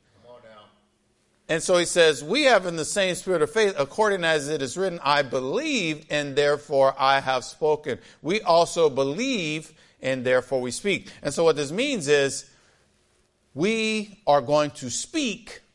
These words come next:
Speaker 2: what we believe. "Well, Pastor, I want to speak the word like you." Well, you're going to have to believe like me.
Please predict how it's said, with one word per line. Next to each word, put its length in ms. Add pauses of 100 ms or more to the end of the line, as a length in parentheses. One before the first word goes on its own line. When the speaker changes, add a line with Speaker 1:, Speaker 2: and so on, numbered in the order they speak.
(120)
Speaker 2:
what 200
we 120
believe. 640 (460)
"Well, 120
Pastor, 420
I 100
want 240
to 140 (400)
speak 400
the 80
word 260
like 300
you." 280 (760)
Well, 140
you're 140
going 100
to 20
have 100
to 80
believe 380
like 200
me. 220